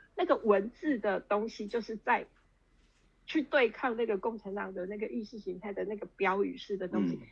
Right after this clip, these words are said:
Speaker 1: 竟然出来。这时候你的文字、你的力量其实不存在这个数位科技里面，
Speaker 2: 嗯。
Speaker 1: 就是我没有，我让你没有机会去删我的，就是它不是有一些关键字可以
Speaker 2: 对。
Speaker 1: 微信或是
Speaker 2: 嗯。
Speaker 1: 就是立刻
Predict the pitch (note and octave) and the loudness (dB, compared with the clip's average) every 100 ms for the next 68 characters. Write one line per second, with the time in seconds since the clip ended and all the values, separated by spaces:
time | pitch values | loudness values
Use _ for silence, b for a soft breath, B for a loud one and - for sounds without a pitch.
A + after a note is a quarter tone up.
0 | B - C#4+ G3+ F#3 - G#3 G#3 - - | B -2 -2 -2 -6 -2 0 2 0 -2
1 | b - A4+ E4+ E4+ F4 G#3+ F#3 - - | b 4 6 6 4 4 2 0 -2 -6
2 | _ A3 G3 C4 - D4+ G#3 F#3 F#3 B3+ | _ 4 4 0 -4 -2 0 0 -2 0
3 | B3 G#3 G3+ G3+ G3 A#3 - F#3+ G3+ G#3 | 0 0 0 0 0 -6 -6 -10 -4 -4
4 | G3 G3+ F3+ - A3 G3+ F#3 - F#3+ F#3 | -2 -4 -6 -6 -4 -2 -4 -6 -4 -4
5 | - F#3 - - - - b G#3+ G#3 D4+ | -6 -10 -8 -10 -10 -12 b 2 4 4
6 | F#3+ - _ B3 A#3+ D4+ - - A3 A#3 | 2 -4 _ -2 0 0 -2 4 4 6
7 | E4+ A#3+ F#3+ A3 A#3 F#3+ - G#3 A3+ A#3 | 4 4 0 0 0 -2 -4 -6 0 0
8 | G#3 A3+ - - G3 F#3+ G3+ - - - | 0 -4 -8 -2 0 0 -4 -8 -12 -16
9 | _ _ _ - C4 B3 G#3+ - A#3+ A3+ | _ _ _ -6 -4 -2 -4 -2 0 0
10 | G#3 A#3 G3 G3+ - F#3+ G#3 F#3+ F#3 G3 | 0 0 0 -4 -2 -2 -2 -2 -4 -8
11 | F3+ F#3 E3+ - _ - F#3+ F#3+ G3+ - | -6 -6 -6 -8 _ 2 4 4 0 -2
12 | G3+ G#3 G3 - _ - G3+ D#3+ F3 A3 | -4 -2 -4 -6 _ -2 0 0 -4 -2
13 | G#3+ G3+ F#3+ F#3 | 2 0 0 -6